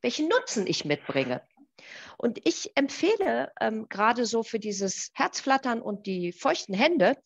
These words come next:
meinen Klienten immer, dass ich sag, "Hm,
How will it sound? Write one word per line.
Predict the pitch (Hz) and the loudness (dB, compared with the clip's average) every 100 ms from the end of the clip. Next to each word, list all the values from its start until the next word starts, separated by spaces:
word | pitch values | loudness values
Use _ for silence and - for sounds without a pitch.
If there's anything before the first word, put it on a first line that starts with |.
| - - - | -20 -20 -8
meinen | 226 294 381 - | 0 0 0 -6
Klienten | - 196 185 - 254 | -4 0 0 -2 -4
immer, | 285 302 285 | -2 -2 -2
dass | 277 277 | -2 -4
ich | - | -2
sag, | 269 269 _ _ - | -2 -2 _ _ -2
"Hm, | 269 | 0